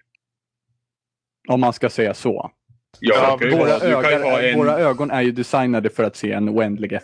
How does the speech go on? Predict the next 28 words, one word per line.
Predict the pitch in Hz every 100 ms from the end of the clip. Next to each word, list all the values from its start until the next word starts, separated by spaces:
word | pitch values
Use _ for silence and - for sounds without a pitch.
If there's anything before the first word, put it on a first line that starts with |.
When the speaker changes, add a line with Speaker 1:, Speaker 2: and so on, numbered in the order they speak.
| -
Speaker 1:
P | 120
S. | -
Speaker 2:
eh, | - - - - - 113
du | 117
kan | 117 117
ju |
ha | 117 120 107
en, | 107 107 107
du | 113
kan | 120
ju |
ha | 110 104
en | 107
miljon | 110 110 131 120 110
bilder | 110 104 98
i |
sekunden | 92 - 104 95 104
också, | 110 107
men | 101 101
liksom, | 101 117
kommer | - 107
det | 107
göra | 113 117
någon | 110
skillnad | - 117 104 113 127
mot | 110 104 -
hundra | 117
bilder | 139